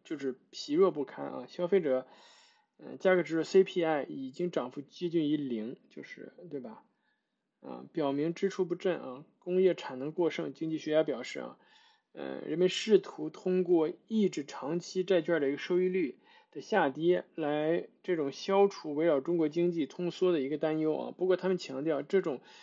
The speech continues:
担忧无法取代增加这种政府支出和其他，呃，促进增长的一些措施啊。说的特别的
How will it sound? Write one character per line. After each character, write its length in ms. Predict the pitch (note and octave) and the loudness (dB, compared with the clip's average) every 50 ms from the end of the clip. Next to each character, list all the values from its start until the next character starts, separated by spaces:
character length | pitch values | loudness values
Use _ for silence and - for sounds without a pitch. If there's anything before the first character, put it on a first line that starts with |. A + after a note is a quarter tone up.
| - - - - - _ _ | -20 -20 -20 -20 -20 _ _
担 200 | - F#3 F#3 F#3 | 2 4 6 8
忧 140 | F#3 F#3 F3+ | 8 8 6
无 220 | E3 D3+ E3 G3+ | 6 2 0 0
法 220 | G3+ - E3 E3 | 0 2 2 0
取 280 | F3 E3+ - - B2 A#2 | 0 0 -4 -8 -8 -6
代 200 | C#3 D3+ C#3 B2+ | -4 -4 -4 -4
增 260 | B2+ - D#3+ D#3 D#3 | -4 -4 -4 -4 -2
加 260 | D3+ D#3 D3+ D3 D3+ | -2 -2 -2 0 -2
这 160 | D3+ D3+ D#3 D3 | -4 -4 -6 -8
种 240 | - C3+ A#2+ C3 - | -8 -8 -10 -10 -8
政 220 | - G3 F#3+ F3 D#3+ | -4 -2 -2 -2 -2
府 220 | - - C#3 B2+ | -4 -6 -8 -8
支 240 | B2+ - E3 E3 D#3+ | -4 -2 0 0 0
出 260 | D#3+ - - D#3+ D#3+ | -2 -4 -6 -6 -6
和 160 | - - D3 | -6 -6 -8
其 320 | C#3+ - - - - E3+ E3 | -10 -10 -14 -18 -14 -14 -14
他， 480 | - - - - E3 E3 E3 E3 E3 _ _ _ _ _ _ _ _ - _ _ _ _ _ _ _ | -14 -14 -8 -2 0 2 2 2 0 _ _ _ _ _ _ _ _ -20 _ _ _ _ _ _ _
呃， 480 | - D#3+ D3+ C#3+ - - - B2 - - | -10 -8 -6 -6 -4 -6 -6 -8 -8 -10
促 220 | - - - G3 | -10 -6 -4 -2
进 140 | E3+ E3+ D#3 | -2 0 2
增 160 | D3+ F#3 F#3 | 4 4 4
长 180 | F3 D#3 B2 C3 | 4 2 0 -2
的 80 | C#3 | -4
一 20 | C#3+ | -4
些 140 | C#3+ D#3+ C#3+ | -4 -4 -6
措 240 | - - G2 E2+ | -6 -6 -8 -10
施 180 | - - - - | -10 -12 -14 -16
啊。 160 | G#2 F#2+ - - _ _ _ _ _ _ _ _ _ _ _ _ _ _ _ _ _ _ _ _ _ _ _ _ _ | -16 -18 -18 -20 _ _ _ _ _ _ _ _ _ _ _ _ _ _ _ _ _ _ _ _ _ _ _ _ _
说 240 | - - - F#3+ F#3+ | -18 -6 0 2 2
的 100 | F3 D#3 | 2 2
特 160 | - - F#3 | 0 0 0
别 160 | D#3 D3+ D3+ | 2 2 2
的 380 | D3+ D#3 D3+ C#3+ C3 B2 A#2+ - | 2 2 0 0 -2 -4 -6 -10